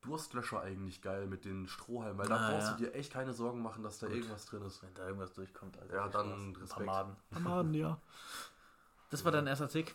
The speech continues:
Speaker 1: Das war meine erste weirde Eigenschaft, ja.
Speaker 2: Okay.
Speaker 1: So, jetzt bin ich mal gespannt, was bei dir kommt.
Speaker 2: Also,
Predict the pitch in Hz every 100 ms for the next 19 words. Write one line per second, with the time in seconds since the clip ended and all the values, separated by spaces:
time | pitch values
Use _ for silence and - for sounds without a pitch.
0 | - 95 107 110 107 104 107 107 - 107
1 | 107 107 101 98 98 - 98 - 98 101
2 | 95 - _ _ _ - 107 104 - 104
3 | 113 135 - - - - 95 95 95 -
4 | 104 98 95 95 104 101 92 101 98 104
5 | - 98 92 - - - 101 107 107 110
6 | 110